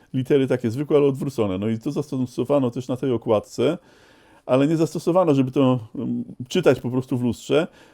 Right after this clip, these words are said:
tylko że po prostu, żeby okładka jakby przedstawiała to, że w dwa tysiące dziewiętnastym roku świat zostanie w jakiś sposób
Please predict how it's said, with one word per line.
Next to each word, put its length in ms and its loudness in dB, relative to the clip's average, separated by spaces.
tylko 200 -4
że 100 0
po 120 -4
prostu, 280 -4
żeby 400 0
okładka 400 0
jakby 140 -4
przedstawiała 440 0
to, 300 -2
że 280 -2
w 100 -6
dwa 160 -2
tysiące 280 -6
dziewiętnastym 520 -4
roku 240 -4
świat 320 -2
zostanie 320 -4
w 20 -6
jakiś 240 -6
sposób 360 -6